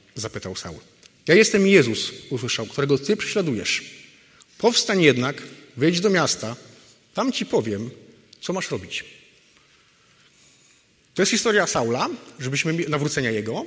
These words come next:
e, ale żebyśmy mieli kompletną historię, to chciałbym, żebyśmy otwarli jeszcze drugi fragment, e, z Dziejów Apostolskich,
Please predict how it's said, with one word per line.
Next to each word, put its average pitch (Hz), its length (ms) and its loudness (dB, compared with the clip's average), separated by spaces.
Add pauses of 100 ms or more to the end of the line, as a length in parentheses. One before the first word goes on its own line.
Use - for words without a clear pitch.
(640)
e, 131 280 -4 (180)
ale 147 140 2
żebyśmy 160 280 0
mieli 196 140 2
kompletną 240 500 -2
historię, 147 480 2
to 139 80 -10
chciałbym, 208 300 -2
żebyśmy 180 240 -4
otwarli 190 360 -4
jeszcze 160 180 0
drugi 196 260 2
fragment, 107 560 -4 (540)
e, 120 280 2
z 110 80 -2
Dziejów 208 300 4
Apostolskich, - 800 -4